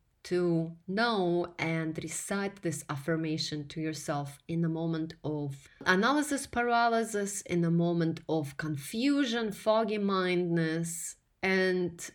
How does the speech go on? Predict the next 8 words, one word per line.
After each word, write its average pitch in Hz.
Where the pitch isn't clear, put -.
really 214
despair 156
during 175
difficult 165
situations. 160
You 202
must 190
know 151